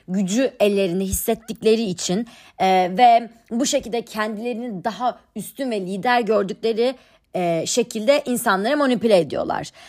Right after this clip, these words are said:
Ben biliyorsunuz insanları tanımadan önce aşırı derecede çok izliyorum ve manipülatif karakterleri daha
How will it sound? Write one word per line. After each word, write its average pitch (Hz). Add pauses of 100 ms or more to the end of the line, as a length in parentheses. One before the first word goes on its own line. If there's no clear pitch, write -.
(140)
Ben 294
biliyorsunuz 254
insanları 240
tanımadan 247
önce 262
aşırı -
derecede 180
çok 254
izliyorum 196 (340)
ve 262
manipülatif 254
karakterleri 220
daha 254